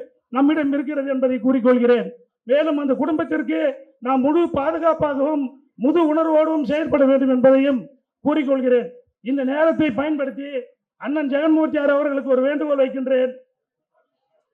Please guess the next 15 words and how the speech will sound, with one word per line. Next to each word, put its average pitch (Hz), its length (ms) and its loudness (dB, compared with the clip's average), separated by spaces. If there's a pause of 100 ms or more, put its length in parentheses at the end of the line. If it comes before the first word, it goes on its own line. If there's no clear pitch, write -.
(120)
அண்ணன் 285 260 -8
ஜெகன்-, 285 300 -2
ஜெகன்மூர்த்தியார் 269 640 0
அவர்களுக்கு 262 340 -4
ஒரு 240 100 -6
வேண்டுகோள் 269 320 -6
வைக்கின்றேன். 240 480 -6 (1400)
அண்ணன் 226 180 -16 (540)
பேசுறேன். 190 480 -18 (1700)
அண்ணன் 262 280 0
ஜெகன்மூர்த்தியார் 277 640 2
அவர்களுக்கு 262 420 2
ஒரு 254 140 8
வேண்டுகோள் 262 360 6
வைக்கின்றேன். 247 540 4